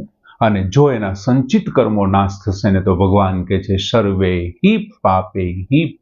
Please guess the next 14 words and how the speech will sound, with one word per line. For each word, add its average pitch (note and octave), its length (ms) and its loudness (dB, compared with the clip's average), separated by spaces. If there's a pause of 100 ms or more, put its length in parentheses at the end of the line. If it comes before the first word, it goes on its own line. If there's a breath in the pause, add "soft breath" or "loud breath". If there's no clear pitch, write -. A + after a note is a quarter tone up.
પ્રમુચ્યતે." F#2+ 960 0 (600 loud breath)
તું F2+ 240 2
બધા G2 600 2
જ D#3+ 200 2
પાપોમાંથી F#2+ 960 -2
મુક્ત A#2 420 0
થે. F#2 160 0
બહુ D3 380 2
સારો F2+ 380 -2
શ્લોક. - 520 -6 (500)
ઘણા C3+ 260 4
લોકોને A2 480 0
પ્રશ્ન F#2 460 -4
હોય G2 220 -4